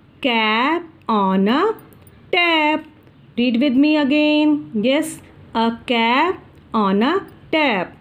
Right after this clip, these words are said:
Very good. Okay, students. <clears throat>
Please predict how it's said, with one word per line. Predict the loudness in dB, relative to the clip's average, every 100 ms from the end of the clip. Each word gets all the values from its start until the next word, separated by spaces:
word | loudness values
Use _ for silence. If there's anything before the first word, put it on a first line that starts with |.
| -20 -20 -16 -2
Very | 0 2 2 2 0 0
good. | -2 -2 -2 -4 -16 -20 -20 -20 -20 -20 -6
Okay, | -4 -2 -2
students. | -2 -2 0 2 2 2 0 -8 -16 -20 -20 -20 -20 -20 -20
<clears throat> | -10